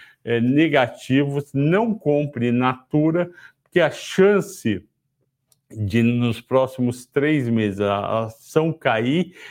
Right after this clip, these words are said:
é maior do que a ação subir. Então, fique fora. Você falou que hoje acabou comprando Vale, escolhi bem, sim,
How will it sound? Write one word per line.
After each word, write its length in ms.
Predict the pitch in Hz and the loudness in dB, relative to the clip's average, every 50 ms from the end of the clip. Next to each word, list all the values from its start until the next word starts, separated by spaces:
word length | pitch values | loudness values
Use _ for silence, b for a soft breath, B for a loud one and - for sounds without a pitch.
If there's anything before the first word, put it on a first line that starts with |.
| B B B | B B B
é 100 | 147 147 | -2 -2
maior 720 | 147 139 147 151 160 165 160 147 139 139 139 151 170 175 160 | 0 0 0 2 2 2 2 2 2 4 4 2 0 0 -2
do 140 | 160 170 160 | -2 -4 -4
que 160 | - - 165 | -2 -2 -2
a 60 | 147 | -2
ação 300 | 143 - - - 147 143 | -2 -4 -4 -4 -2 -2
subir. 540 | 143 - - - 131 107 98 98 92 95 95 | -2 -4 -6 -4 -4 -2 0 0 0 0 0
Então, 300 | 98 98 - 127 131 131 | -2 0 0 0 0 0
fique 400 | - - - 82 82 - - - | -2 -4 -4 -4 -4 -6 -10 -20
fora. 520 | - - - 113 117 131 139 147 165 156 B B B B B B B B | -14 -6 -2 0 2 2 2 0 -4 -6 B B B B B B B B
Você 240 | - - - 165 147 | -6 0 2 2 2
falou 400 | - - 139 131 139 135 - 135 | 2 2 2 4 4 2 2 0
que 180 | - - 131 | 0 2 2
hoje 640 | 123 123 127 123 123 117 113 110 110 110 104 98 98 B B B B B | 4 4 4 4 2 2 0 0 2 2 2 0 -2 B B B B B
acabou 520 | - 117 - - 120 113 110 104 110 104 | -2 -2 0 2 0 0 0 0 -2 -2
comprando 800 | - - - 113 107 98 101 104 110 107 104 104 101 95 101 98 | -2 -2 -2 0 0 0 0 0 0 2 2 2 2 2 0 0
Vale, 480 | 90 - - 117 120 139 156 165 160 143 | 0 0 0 2 2 2 0 0 -2 -2
escolhi 440 | 127 - - - 127 113 107 110 104 | -4 -4 -4 -4 -2 0 0 0 0
bem, 340 | 92 98 123 131 143 175 | -2 -2 -2 -2 -2 -2
sim, 480 | 170 - - - - - 147 156 160 - | -4 -8 -14 -14 -8 -8 -6 -6 -6 -10